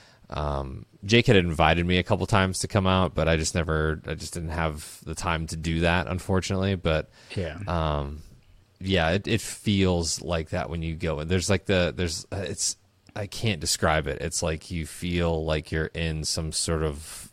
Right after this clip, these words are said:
Speaker 1: f-, saltwater holy land <laughs> or something.
Speaker 2: <laughs>
Speaker 1: And with it, with it just being three of us in there, uh, Jimmy, the cameraman, me, and Jack, uh, it was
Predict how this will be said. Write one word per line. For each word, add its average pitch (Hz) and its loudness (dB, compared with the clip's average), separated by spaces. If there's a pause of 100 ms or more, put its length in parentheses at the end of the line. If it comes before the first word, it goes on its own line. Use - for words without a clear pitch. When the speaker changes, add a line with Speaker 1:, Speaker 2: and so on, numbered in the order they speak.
Speaker 1:
f-, - -16 (180)
saltwater 82 2
holy 85 0
land 78 -2
<laughs> - 6
or 113 10
something. 98 6
Speaker 2:
<laughs> - -16 (720)
Speaker 1:
And 95 4
with 98 6
it, 113 2
with 104 6
it 98 4
just 98 4
being 90 2 (120)
three 110 2
of 101 6
us 85 4
in 82 0
there, 80 0
uh, 78 -2 (180)
Jimmy, 90 0
the 80 -2
cameraman, 85 0
me, 82 0 (180)
and 78 -8
Jack, 85 0 (1000)
uh, 80 -10 (120)
it 92 -6
was 85 -2